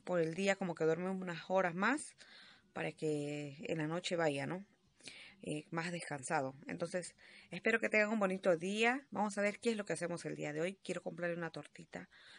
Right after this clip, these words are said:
para que sople sus velitas. Y no sé, pues irnos a un restaurante, a donde él quiera ir a comer hoy día. Eh, no sé, a,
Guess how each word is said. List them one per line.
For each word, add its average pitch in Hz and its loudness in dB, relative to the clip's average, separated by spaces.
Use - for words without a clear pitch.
para 151 -2
que 151 -6
sople 170 0
sus 180 -6
velitas. 160 -2
Y 156 -2
no 175 -2
sé, 180 -6
pues - -8
irnos 175 -2
a 165 -2
un 170 -4
restaurante, 190 -2
a 180 -4
donde 160 -2
él 180 -6
quiera - -8
ir 165 -8
a 165 -6
comer 165 -10
hoy 151 -10
día. 196 -6
Eh, 143 -6
no 160 -6
sé, 160 -4
a, 147 -6